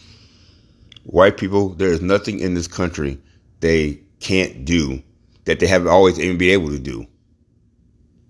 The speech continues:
There's nothing in this country that they can do that they haven't always been able to do. Nothing. But say the N-word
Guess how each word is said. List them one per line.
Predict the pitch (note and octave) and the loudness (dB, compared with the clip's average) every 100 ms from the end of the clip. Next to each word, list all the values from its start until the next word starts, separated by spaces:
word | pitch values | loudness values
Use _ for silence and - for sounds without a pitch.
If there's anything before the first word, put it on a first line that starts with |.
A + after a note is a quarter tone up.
| _ _ | _ _
There's | - F#2 F2+ | 0 2 4
nothing | G#2 A2 A2+ | 2 2 0
in | |
this | G#2 | -2
country | - G#2 F#2 D#2+ C#2+ _ | -2 -4 -2 -6 -6 _
that | - D2+ - | -6 -4 -4
they | D2+ | -6
can | F2 D#2 | -4 -2
do | E2+ C#2+ B1 - _ _ - | 0 0 -2 -12 _ _ -8
that | D#2 | -4
they | - | -2
haven't | - E2+ E2+ | -2 -2 0
always | E2+ E2+ D#2+ | 2 2 0
been | D#2+ | 0
able | D#2+ C#2+ | 0 0
to | C2+ | -6
do. | B1+ A#1 - _ _ _ _ _ - | -8 -10 -14 _ _ _ _ _ 0
Nothing. | F#2+ F#2 - - _ _ _ _ _ _ _ _ _ _ _ _ _ _ - - - | 2 2 0 -16 _ _ _ _ _ _ _ _ _ _ _ _ _ _ -20 -20 -12
But | D#2 F2+ E2+ | 0 2 2
say | - | 0
the | F2+ C#2+ D#2+ | -2 -2 0
N-word | G2 G2+ G#2 G#2+ | 2 4 2 0